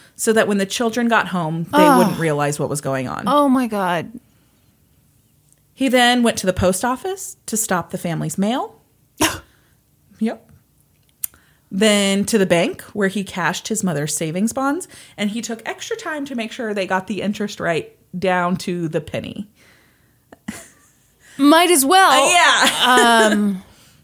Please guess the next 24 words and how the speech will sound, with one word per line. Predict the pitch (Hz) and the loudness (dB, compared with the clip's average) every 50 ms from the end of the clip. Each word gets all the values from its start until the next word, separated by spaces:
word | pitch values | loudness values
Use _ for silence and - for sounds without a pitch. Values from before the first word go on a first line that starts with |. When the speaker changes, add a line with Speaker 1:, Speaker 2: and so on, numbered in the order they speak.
| _ _ _ _ _ _ _ _ | _ _ _ _ _ _ _ _
Speaker 2:
wow. | - 185 - 160 156 - - 92 90 - - | -16 -14 -14 -14 -14 -12 -12 -10 -10 -4 -2
Speaker 1:
After | 214 214 214 208 - - 226 214 208 208 202 202 | 0 0 0 0 -2 -2 0 0 2 2 2 0
returning | 196 208 202 - - 202 226 294 370 | 0 -2 -4 -2 -2 -2 -2 -2 -2
home, | 269 180 170 185 240 294 - - - - - _ _ _ | -2 -4 -2 -4 -6 -8 -10 -16 -20 -20 -20 _ _ _
he | - 247 233 | -2 0 0
made | 220 208 190 185 180 175 180 | 2 2 2 0 0 -2 -2
several | - - 190 185 220 262 330 | 0 0 0 2 2 0 0
calls | - - 180 147 135 156 185 - - | 0 0 0 2 2 0 -2 -2 -4
to | - 202 | -4 -4
explain | 202 - - - 185 185 175 190 | -4 -6 -6 -4 -2 -2 -2 -2
that | 196 214 | -4 -4
the | 269 | -6
family | 254 - 185 170 160 170 175 | -6 -4 -4 -4 -4 -4 -4
was | 175 180 180 | -4 -4 -4
going | - 156 151 151 156 | -4 -4 -4 -4 -4
to | - 165 | -6 -6
North | 151 143 139 151 - - | -6 -6 -6 -8 -8 -8
Carolina | 240 247 285 294 208 175 170 151 156 202 | -6 -6 -4 -4 -4 -4 -4 -4 -6 -6
to | - - - 190 | -6 -6 -6 -4
visit | 175 170 165 185 185 190 | -4 -4 -4 -4 -6 -6
his | 208 208 208 - | -6 -6 -6 -6
wife's | 175 151 151 - - - - | -6 -4 -4 -4 -6 -8 -6
ailing | - 160 151 156 180 233 262 | -6 -6 -4 -4 -4 -4 -4
mother | 196 147 151 147 151 175 | -4 -4 -6 -6 -8 -8